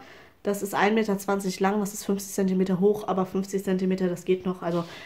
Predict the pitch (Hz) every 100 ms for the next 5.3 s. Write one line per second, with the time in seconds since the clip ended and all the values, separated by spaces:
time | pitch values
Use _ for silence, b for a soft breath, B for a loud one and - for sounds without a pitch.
0 | B 196 202 214 196 196 202 190 190 202
1 | - 220 214 - - 165 - 196 196 185
2 | 196 185 185 180 - - 202 196 185 185
3 | 180 180 185 - b b b b _ _
4 | _ - - - - 165 160 180 185 165
5 | 185 165